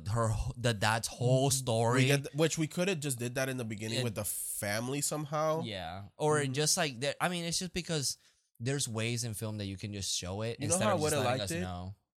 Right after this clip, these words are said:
Speaker 2: If it was like the, you know how Final Destination kinda gives you that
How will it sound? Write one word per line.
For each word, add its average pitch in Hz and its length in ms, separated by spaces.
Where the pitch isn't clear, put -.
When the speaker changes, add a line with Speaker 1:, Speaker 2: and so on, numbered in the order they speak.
Speaker 2:
If - 140
it 123 60
was 127 160
like 135 200
the, 113 280
you 117 100
know 139 80
how 143 100
Final 117 300
Destination 113 560
kinda 104 260
gives 101 200
you 95 100
that 95 200